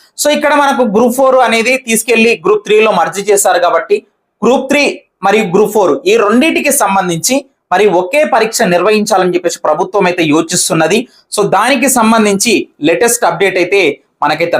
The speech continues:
రావడం జరిగింది మిత్రమా. ఇక్కడ మీరు చూడవచ్చు, త్వరలో పదిహేను వందల పోస్టులకు నోటిఫికేషన్, గ్రూప్ త్రీ మరియు గ్రూప్ ఫోర్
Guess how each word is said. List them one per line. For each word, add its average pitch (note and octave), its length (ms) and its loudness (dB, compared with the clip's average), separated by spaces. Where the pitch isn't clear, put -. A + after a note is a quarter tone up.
రావడం F#3+ 280 2
జరిగింది E3+ 340 -2
మిత్రమా. E3+ 320 0
ఇక్కడ G3 120 -2
మీరు E3+ 180 -2
చూడవచ్చు, D3+ 420 0
త్వరలో A#3+ 320 2
పదిహేను A#3 420 2
వందల G3+ 180 0
పోస్టులకు F#3+ 380 0
నోటిఫికేషన్, E3+ 580 -2
గ్రూప్ B3 260 2
త్రీ C#4 120 2
మరియు A3+ 200 2
గ్రూప్ G#3 220 0
ఫోర్ D3+ 140 0